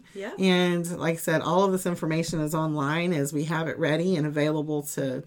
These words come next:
Speaker 2: promote. And then, um, our app is a great opportunity for you. I would go ahead and download it now.
Speaker 1: Oh, yeah.
Speaker 2: The app is
Speaker 1: It's
Speaker 2: updated.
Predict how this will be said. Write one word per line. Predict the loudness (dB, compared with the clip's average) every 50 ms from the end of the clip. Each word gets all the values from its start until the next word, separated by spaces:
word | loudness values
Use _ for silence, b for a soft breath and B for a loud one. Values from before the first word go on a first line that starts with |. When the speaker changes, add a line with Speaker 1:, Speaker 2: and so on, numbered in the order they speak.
| -12
Speaker 2:
promote. | -12 -6 -2 -2 0 0 0 0 0 -2 -2 -4 -8 -10 -10 B B B B B B B B B B B
And | 4 4 4 4 4
then, | 4 4 6 6 6 6 4 4 2 0
um, | 2 2 4 4 2 0 0 0
our | 0 0 0 2
app | 2 4 4 4 4 2 0 -4 -12 -12 -4
is | -2 0 0 0 0
a | -4
great | -4 -6 -6 -2 0 2 2 4 4
opportunity | 4 2 0 -2 -6 -4 -2 0 0 2 2 2 0 0
for | 0 0 -2
you. | -2 -2 -4 -4 -2 0
I | 2 2
would | 2 2
go | 2 2 4
ahead | 4 2 2
and | 2 0 0
download | 0 0 0 0 0 0 0
it | 0 -2 -2
now. | -4 -4 -4 -4 -4 -6 -6 -8 -10 -12 -12
Speaker 1:
Oh, | -10 -10
yeah. | -10 -10 -10 -8 -4 -2
Speaker 2:
The | 2 4
app | 6 6 6 6 4
is | 0 0 0
Speaker 1:
It's | 0 0 0
Speaker 2:
updated. | 0 0 2 2 2 2 2 2 2 0 -2 -4 -8